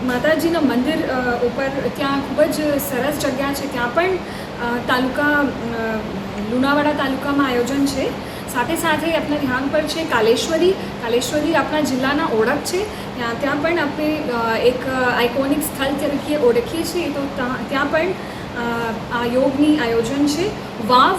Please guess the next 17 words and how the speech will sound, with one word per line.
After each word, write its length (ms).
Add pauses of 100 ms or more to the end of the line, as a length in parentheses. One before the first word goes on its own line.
કુવા, 420 (260)
અ, 220
જે 260
જગ્યા 380
છે 220
ખાનપુરમાં, 640
એ, 400
એ 40
પણ 240
આઇકોનિક 520
સ્થળ 240
છે. 280 (560)
અને 200
સાથે 280
સાથે 280
કેદારેશ્વર 760
ધામ 360